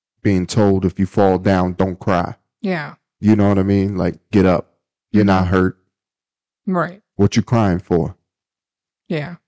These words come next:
Speaker 2: How does that make you feel?
Speaker 1: I feel fine. <laughs> I, I mean, I don't
Speaker 2: Do you think it didn't form you into a person that is not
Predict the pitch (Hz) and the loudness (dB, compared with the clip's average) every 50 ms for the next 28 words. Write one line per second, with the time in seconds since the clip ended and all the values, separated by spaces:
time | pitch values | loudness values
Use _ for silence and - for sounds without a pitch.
0 | _ - 180 180 175 175 170 170 165 160 156 - - 151 - - 170 196 208 170 | _ -2 -2 0 2 2 0 0 0 -2 -4 -6 -8 -10 -6 -4 -4 -2 -2 -4
1 | 147 - _ _ _ _ _ _ _ _ _ _ _ _ _ _ _ _ _ _ | -6 -10 _ _ _ _ _ _ _ _ _ _ _ _ _ _ _ _ _ _
2 | _ _ _ _ _ - - 80 - - 117 101 95 - 117 113 139 151 95 - | _ _ _ _ _ -10 -10 -6 -2 0 0 0 0 2 2 2 2 2 0 -2
3 | - 117 - - - - 247 - - - 175 - - 220 214 - - - 190 - | -2 -2 -4 -2 0 -2 -2 -2 -4 -8 -12 -8 -2 -2 -2 -2 0 0 -2 -2
4 | - 208 175 - - _ _ _ 208 240 - 233 - _ - - 113 123 - - | 0 -2 -4 -4 -4 _ _ _ -16 -16 -16 -16 -16 _ -2 -2 -2 -2 -2 -2
5 | - 120 127 139 143 131 113 104 - - 107 110 120 131 131 226 220 214 208 208 | -2 0 2 4 4 4 4 2 0 -2 -2 0 2 4 4 4 4 4 2 2
6 | - 214 202 196 180 - - 185 180 - _ _ _ _ _ - 185 180 170 180 | 2 0 0 0 -2 -2 -2 -4 -4 -4 _ _ _ _ _ 0 0 2 2 0
7 | 180 175 175 170 170 165 - _ _ - - 180 170 170 175 175 160 165 165 - | 0 0 0 -2 -4 -6 -8 _ _ -2 2 2 2 2 2 0 -2 -2 -4 -4
8 | - - 175 160 156 - _ - - 165 156 - - 175 165 160 160 160 165 170 | -2 0 0 0 0 -2 _ -4 -2 -2 -2 0 0 0 0 0 -2 -4 -6 -8
9 | - _ _ _ _ _ _ - 165 160 156 151 - - _ - 165 160 - - | -10 _ _ _ _ _ _ -2 0 0 0 -2 -6 -10 _ -8 -8 -6 -8 -8
10 | - - 165 156 156 151 151 156 151 | -6 -6 -4 -4 -4 -4 -4 -6 -6